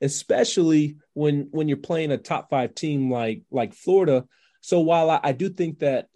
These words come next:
it was disappointing for them to, to take a step back in that regard, because I think that they had that at L S U. They didn't have it at Missouri.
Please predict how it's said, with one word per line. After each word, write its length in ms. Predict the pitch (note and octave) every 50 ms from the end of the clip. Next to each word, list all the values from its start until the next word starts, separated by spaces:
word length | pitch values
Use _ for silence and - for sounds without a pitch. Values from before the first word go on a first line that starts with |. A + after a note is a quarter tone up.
| - - C3+
it 160 | D3 D#3 D#3+
was 180 | D3+ C#3+ B2+ C#3
disappointing 840 | D#3 D#3 D3 D3 C#3 - - D3+ D3+ D3 C#3+ C#3 C3+ B2+ B2 F#2 -
for 120 | - C#3+ B2+
them 380 | C3 C3 C3 C3 B2+ A#2 - _ _ -
to, 160 | - C3+ A#2
to 160 | - - B2
take 220 | - - D3+ C#3+ C#3
a 40 | C3+
step 300 | - - C#3+ G#2+ G#2+ G2
back 380 | B2+ B2+ B2+ C3 B2+ - -
in 160 | A#2 A2 A2
that 160 | A#2 B2 G2 G2
regard, 420 | A#2 A2 A2+ C#3+ D#3+ F3 F3 C#3+
because 200 | D3+ D3 E3+ D3
I 100 | D3+ C#3+
think 240 | D3 - G#3+ A3 A3
that 100 | A3 A3
they 120 | F3 C#3
had 320 | A#2 - D#3+ D#3+ D#3+ C3+ A#2+
that 180 | A#2+ A2 G#2
at 100 | G#2 G2
L 160 | A2+ A2 G2
S 160 | F2 E2+ - -
U. 160 | G#2+ F2+ - _ _ _ _ _ _ -
They 120 | C3 B2
didn't 340 | G#2+ A#2+ F3+ G#3 B3+ A3+ G#3
have 220 | G3 F#3+ F#3+ F3+
it 40 | F#3
at 140 | F3+ - D3
Missouri. 580 | D#3+ D3 B2+ C3+ C#3 B2+ B2 A#2+ A#2 B2 C3